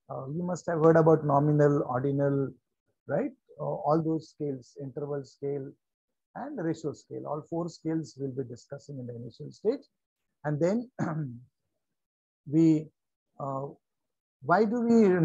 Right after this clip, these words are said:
need to do this? And general questions. What are general questions? Demographic questions, right? So we need to,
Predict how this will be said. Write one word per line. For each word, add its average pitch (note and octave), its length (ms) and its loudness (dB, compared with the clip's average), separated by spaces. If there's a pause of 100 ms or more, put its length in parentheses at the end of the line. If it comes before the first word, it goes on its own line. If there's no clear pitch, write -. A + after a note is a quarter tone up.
(160)
need F3+ 200 0
to F#3 140 0
do E3+ 200 2
this? D#4 220 0
And D#3 220 -2
general F3+ 500 4
questions. C#3+ 420 -10
What D3 160 -6
are F3+ 60 -6
general E3 380 -12
questions? A3+ 500 -16 (420)
Demographic D3 640 -4
questions, - 360 -16 (180)
right? - 220 -16
So - 140 -14
we D#3 120 -6
need D#3 240 -8
to, D#3 260 -4